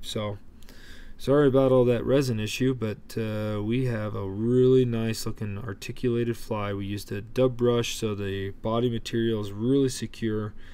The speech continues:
We secured in all the dubbing for the head with, uh, resin. We should be money. This is golden.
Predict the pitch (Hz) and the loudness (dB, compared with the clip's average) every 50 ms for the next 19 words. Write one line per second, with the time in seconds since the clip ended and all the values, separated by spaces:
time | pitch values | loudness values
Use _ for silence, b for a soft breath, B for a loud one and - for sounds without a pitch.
0 | B B B B B B B - 113 110 110 - - 107 - - 127 123 123 123 | B B B B B B B -6 -4 -2 -2 -2 -4 -6 -2 2 4 4 6 4
1 | 123 120 117 117 113 117 117 120 117 117 113 107 110 113 110 104 113 113 113 110 | 4 2 0 0 0 0 0 0 0 0 -2 0 0 0 0 2 0 -2 -2 -4
2 | 110 110 - - - 107 98 104 98 101 104 107 110 110 107 107 107 107 98 101 | -6 -8 -8 -4 -4 -4 -4 -4 -6 -6 -6 -4 -2 -2 -2 -2 -2 -2 -2 -4
3 | - - - 104 101 98 98 101 110 123 127 123 127 131 131 131 123 - B B | -6 -8 -8 -6 -4 -4 -2 0 2 2 2 2 0 -2 -2 -2 -4 -6 B B
4 | B B B B B B B - 117 120 123 - - - 110 98 101 104 101 101 | B B B B B B B -4 -2 -2 -2 -2 -4 -6 -6 -6 -6 -6 -6 -4
5 | 98 98 98 104 110 - 147 139 113 104 104 107 107 104 98 95 95 101 - - | -4 -6 -6 -8 -8 -10 -10 -10 -8 -6 -4 -4 -4 -4 -4 -6 -8 -10 -12 -14
6 | - - - 123 113 117 - - 117 104 98 98 95 107 107 107 107 101 95 95 | -18 -18 -12 -8 -8 -6 -6 -6 -8 -10 -10 -8 -4 0 2 2 2 0 0 -6
7 | 95 92 | -8 -10